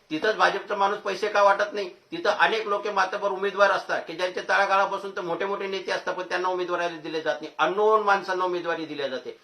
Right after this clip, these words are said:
आज तुम्ही पहा, गेल्या वीस वर्षाचा इतिहास पहा की जिल्हा परिषदचे उमेदवार कोण कोण होते आणि कशा पद्धतीने. तिथं भाजप स्ट्रॉंग नाही का?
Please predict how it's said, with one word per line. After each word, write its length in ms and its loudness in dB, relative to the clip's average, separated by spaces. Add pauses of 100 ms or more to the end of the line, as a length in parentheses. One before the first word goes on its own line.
(220)
आज 340 6
तुम्ही 180 -2
पहा, 220 6
गेल्या 240 0
वीस 260 -4
वर्षाचा 340 -2
इतिहास 360 -2
पहा 200 2
की 120 -6
जिल्हा 260 0
परिषदचे 400 -4
उमेदवार 380 -2
कोण 180 -8
कोण 200 -2
होते 340 -4 (160)
आणि 160 -6
कशा 200 2
पद्धतीने. 480 -4 (180)
तिथं 220 -4
भाजप 260 2
स्ट्रॉंग 320 2
नाही 120 0
का? 160 0